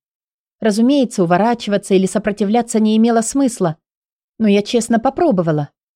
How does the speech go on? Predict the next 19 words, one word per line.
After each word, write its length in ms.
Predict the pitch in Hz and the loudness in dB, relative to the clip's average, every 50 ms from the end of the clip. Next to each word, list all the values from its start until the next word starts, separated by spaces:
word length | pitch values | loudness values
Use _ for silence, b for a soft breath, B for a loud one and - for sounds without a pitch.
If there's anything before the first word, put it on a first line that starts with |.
| _ _ _ - | _ _ _ -4
Правда, 300 | 208 202 208 190 175 196 | -2 0 0 0 0 0
это 160 | 190 196 196 | 0 0 -2
было 200 | 190 208 220 190 | 0 0 0 0
больше 340 | 175 208 247 220 - - 240 | 0 -2 -2 -2 -2 -2 -2
инстинктивно, 760 | 240 226 - - 269 269 262 - - 330 330 247 196 180 | -2 -2 -2 -4 -4 -4 -4 -4 -2 -2 -2 0 0 -2
чем 220 | 160 - 196 175 180 | -2 -2 -2 -2 -2
от 120 | 180 180 | -2 -4
страха 380 | - - 226 233 226 220 - 196 | -6 -4 -2 -2 -2 -2 -2 0
или 180 | 170 160 165 | 0 0 2
отвращения. 920 | 175 175 170 180 185 208 202 - - - 220 190 175 165 160 156 151 151 _ _ _ _ _ _ _ _ _ _ - | 0 0 0 -2 -4 -4 -4 -4 -4 -2 0 0 0 0 -2 -2 -4 -6 _ _ _ _ _ _ _ _ _ _ -6
Не 120 | 381 381 | -4 -2
было 140 | 269 208 190 | 0 0 0
ни 140 | 175 175 175 | 0 0 0
того, 200 | 175 185 170 214 | 0 0 0 2
ни 100 | 208 190 | 2 2
другого. 540 | 160 180 170 165 175 180 185 156 151 143 - _ _ _ _ _ _ _ _ _ _ _ | 2 0 0 0 0 -2 0 -2 -2 -6 -8 _ _ _ _ _ _ _ _ _ _ _
Совсем, 380 | - - 285 - - 427 392 | -6 -6 -6 -4 -2 0 0
видимо, 260 | 254 240 170 185 196 185 | 2 2 2 2 2 2
рехнулись. 640 | 208 220 - - 285 285 247 185 156 - - - | 0 -2 -2 0 0 2 2 2 0 -4 -8 -18